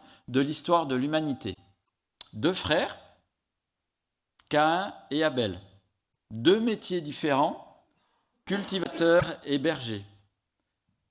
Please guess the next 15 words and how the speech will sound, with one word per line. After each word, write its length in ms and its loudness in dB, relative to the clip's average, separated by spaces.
Deux 340 4
regards 420 2
différents 520 -4
de 140 0
Dieu, 360 0
hein. 260 -6
Caïn, 360 4
un 80 2
regard 320 0
défavorable, 640 -2
et 220 -4
Abel, 600 -2
un 120 -6
regard 360 -4
juste, 580 -12